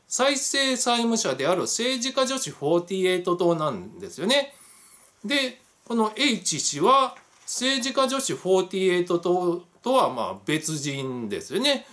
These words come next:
まあ、H氏はその、もうそも、まあ、自然人、生身の人間であって、まあ、政治家女子フォーティエイト党は法人である。だから、まあ、同一人物であるはずがないんですよね。別人なんですよね。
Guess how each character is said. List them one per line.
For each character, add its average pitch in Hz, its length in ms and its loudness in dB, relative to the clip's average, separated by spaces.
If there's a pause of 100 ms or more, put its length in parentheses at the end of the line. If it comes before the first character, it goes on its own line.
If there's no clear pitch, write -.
(140)
ま 196 80 0
あ、 226 60 4
H 226 240 0
氏 214 140 -2
は 247 120 4
そ 190 120 0
の、 156 240 -4
も 156 180 -4
う 123 40 -4
そ 202 100 -4
も、 226 220 4
ま 117 120 0
あ、 95 40 -4
自 139 200 -4
然 131 260 0
人、 101 280 -8
生 127 300 0
身 123 160 -4
の 117 120 -2
人 113 260 -2
間 104 180 -4
で 98 80 -4
あ 87 60 -6
っ - 20 -8
て、 - 160 -4
ま 214 120 4
あ、 - 20 4
政 123 260 -2
治 127 80 -2
家 110 120 -2
女 110 100 -4
子 113 120 -8
フ 107 140 -6
ォ 104 40 -4
ー - 20 -8
テ 107 120 -10
ィ 101 80 -4
エ - 40 -4
イ - 40 -8
ト 101 120 -14
党 104 200 -4
は 233 120 4
法 135 300 0
人 113 220 -8
で 98 120 -4
あ 90 40 -6
る。 147 180 -8
だ 175 100 2
か 143 60 -2
ら、 - 120 -4 (340)
ま 170 80 0
あ、 151 40 0
同 175 220 8
一 180 180 2
人 196 220 2
物 110 240 -6
で 104 80 0
あ 104 100 2
る 95 200 -4
は 147 180 -2
ず 127 100 -2
が 123 120 0
な 120 180 -2
い 90 100 -8
ん 78 100 -18
で - 80 -14
す - 100 -10
よ 214 60 -2
ね。 220 100 0
別 117 300 -4
人 98 260 -10
な 80 140 -12
ん 73 140 -20
で 69 100 -20
す - 140 -20
よ 180 60 -6
ね。 277 280 -2